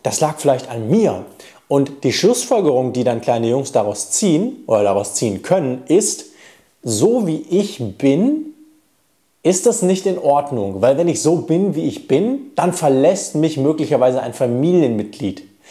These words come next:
So ist es natürlich niemals passiert und deine Eltern sagen dir auch, „Du bist nicht schuld“, aber du kannst das ja gar nicht verstehen.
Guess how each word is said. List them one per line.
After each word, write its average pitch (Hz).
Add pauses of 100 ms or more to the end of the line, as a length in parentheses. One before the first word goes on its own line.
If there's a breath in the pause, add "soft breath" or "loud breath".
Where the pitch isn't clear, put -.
(340 loud breath)
So 196
ist 226
es 220
natürlich 185
niemals 165
passiert -
und 127
deine 127
Eltern 135
sagen 165
dir 131
auch, 117
„Du 120
bist 120
nicht 127
schuld“, 147
aber 135
du 123
kannst 170
das 165
ja 135
gar 135
nicht 135
verstehen. 123